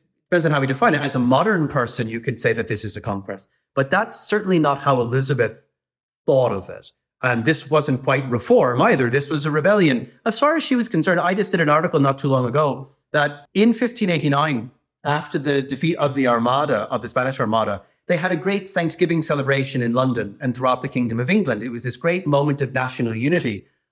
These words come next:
Elizabeth tries to do this in fifteen eighty-nine in Ireland as well. And it doesn't go particularly well and is no moment of national unity. But that they should try in fifteen eighty-nine,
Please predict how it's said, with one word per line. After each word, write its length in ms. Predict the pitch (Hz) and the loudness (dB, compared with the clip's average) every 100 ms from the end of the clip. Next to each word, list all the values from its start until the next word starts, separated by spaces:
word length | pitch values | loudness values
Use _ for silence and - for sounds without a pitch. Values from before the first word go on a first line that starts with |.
| - | -2
Elizabeth 580 | 175 214 302 311 302 - | 0 0 -2 -4 -6 -8
tries 460 | - 170 190 202 - | -2 2 2 0 -4
to 80 | 180 | -4
do 200 | 147 143 | -2 0
this 240 | 151 151 | 0 -2
in 100 | 151 | -4
fifteen 400 | 139 147 147 147 | -2 -2 0 0
eighty-nine 440 | 127 127 131 113 127 | 0 0 2 2 0
in 160 | 139 127 | -4 -6
Ireland 540 | 127 226 143 120 117 | -4 -2 -2 -2 -6
as 220 | 117 - | -12 -4
well. 500 | 143 226 123 92 87 _ _ _ 185 | 0 0 -2 -8 -16 _ _ _ -4
And 240 | 185 190 - | -4 -2 0
it 80 | 214 | 2
doesn't 220 | 277 262 | 2 2
go 160 | 247 | 2
particularly 360 | 247 233 202 196 | 0 -2 0 2
well 320 | 143 120 127 | 2 2 0
and 160 | 147 139 | 0 2
is 200 | 139 143 | 2 2
no 240 | 151 170 | 4 4
moment 400 | 160 147 143 139 | 4 2 2 0
of 80 | 120 | 0
national 340 | 120 120 120 | 0 0 -4
unity. 420 | 110 123 120 104 - _ - | -6 -6 -6 -8 -12 _ -2
But 260 | 196 156 | -2 0
that 380 | 185 247 - 165 | 0 0 -2 -2
they 160 | 185 202 | 0 0
should 380 | - 165 131 | 0 0 -2
try 840 | - - - 160 170 135 95 101 - _ _ | -6 -10 0 2 4 0 -4 -10 -16 _ _
in 180 | 160 151 | 2 2
fifteen 560 | - 180 175 - 180 156 | 2 -2 -2 -2 0 2
eighty-nine, 880 | 147 143 123 131 135 123 117 110 | 0 0 2 2 2 2 -2 -6